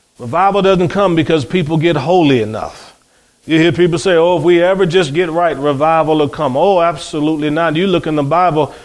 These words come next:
God sent the men and women of God during some of the darkest times,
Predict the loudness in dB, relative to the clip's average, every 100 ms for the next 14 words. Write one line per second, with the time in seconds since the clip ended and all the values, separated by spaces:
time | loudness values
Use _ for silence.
0 | -20 -20 -6 -2 -2 0 -2 0 0 2
1 | 2 2 2 2 2 2 2 2 2 2
2 | 2 2 0 0 0 0 -2 -2 -4 -10
3 | -10 -10 -10 -12 -20 -20